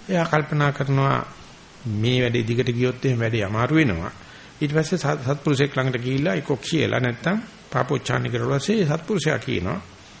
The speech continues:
"ඔබට මෙහෙම වැඩක් කරත හැකි. මම සතුන් මැරුවා නම්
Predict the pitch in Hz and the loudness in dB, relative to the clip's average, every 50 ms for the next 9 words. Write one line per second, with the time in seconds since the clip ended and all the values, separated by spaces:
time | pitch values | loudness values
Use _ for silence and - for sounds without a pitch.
0 | - - - 156 156 143 139 151 170 175 175 147 117 113 - - - 101 92 - | -12 -6 -4 0 2 2 2 2 2 2 2 2 0 0 -2 -4 -8 -8 -6 -4
1 | 87 85 87 95 120 175 220 - - - - - - - - - - - - - | -4 -4 -4 -2 -4 -4 -4 -6 -12 -20 -20 -20 -20 -20 -20 -20 -20 -20 -16 -6
2 | - 139 123 95 107 113 - 120 110 101 104 110 117 151 180 147 92 90 101 117 | -2 -2 0 0 0 -2 0 0 0 2 2 2 4 4 2 2 2 0 -4 -6